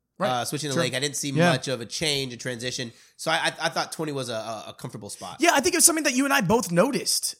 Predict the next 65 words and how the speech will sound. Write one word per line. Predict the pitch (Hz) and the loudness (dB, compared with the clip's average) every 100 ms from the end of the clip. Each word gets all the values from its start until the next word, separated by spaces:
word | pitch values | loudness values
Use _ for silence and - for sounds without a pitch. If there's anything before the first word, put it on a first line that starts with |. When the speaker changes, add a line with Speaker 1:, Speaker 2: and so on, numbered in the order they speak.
| - | 2
Speaker 1:
Uh, | 165 160 151 190 | 4 4 2 2
and | 185 185 | 2 2
again, | 180 226 226 160 | 4 6 6 6
going | 185 208 | 4 4
back | 208 | 2
to | |
my | 202 | 2
Chris | 180 208 | 2 2
Peterson | - 214 202 156 | 2 2 2 0
comparison, | 156 139 - 139 | 0 0 0 0
I | 156 | 0
just | 220 | 2
don't | 185 226 | 2 0
wanna | 226 | -2
forget | - 196 196 | -2 0 4
about | 175 95 | 4 4
Washington | 143 139 131 135 131 | 2 2 0 0 0
because | 139 151 147 127 - - - - _ - | 0 2 2 2 0 -6 -20 -20 _ -2
now | 160 180 202 | 6 8 8
I'm | 190 | 6
starting | 160 190 185 175 | 6 6 6 6
to | 151 | 2
think | - - 180 170 | 0 2 2 4
maybe | 156 196 233 | 4 6 6
he | 233 | 4
left | 220 220 220 - - _ _ _ _ - | 4 4 2 -4 -16 _ _ _ _ 2
this | 175 - | 6 8
program | - 208 214 214 | 8 8 6 4
in | |
the | 196 | 2
right | 208 190 | 2 4
hands. | 208 285 | 4 6
Speaker 2:
Yeah. | 165 - | 6 8
Speaker 1:
But | 226 | 6
we | 247 | 8
talk | 320 349 | 6 6
a | |
lot | 339 302 | 6 6
about | 294 285 226 | 6 6 6
Oregon, | 269 185 | 4 4
and | 160 170 | 2 0
for | 220 | 0
good | 269 233 | 0 0
reason. | 262 190 139 117 - | 4 4 2 -2 2
Uh, | |
I, | 156 151 160 | 4 4 0
I | 160 | -2
think | 160 208 202 | 0 2 4
that | 180 | 4
Oregon | 160 208 196 196 | 6 4 4 2
and | 180 | 4
U | 190 | 4
S | 175 | 6
C | - 202 | 6 4
are | 165 | 4
the | |
top | 147 170 - | 4 2 2
two | 151 | 4
programs | 175 165 160 147 | 4 6 2 0
in | |
the | 151 | 0
conference | 196 226 160 143 | 2 2 2 2
right | 127 | 0
now, | 131 127 | 0 0
but | 151 139 | 2 2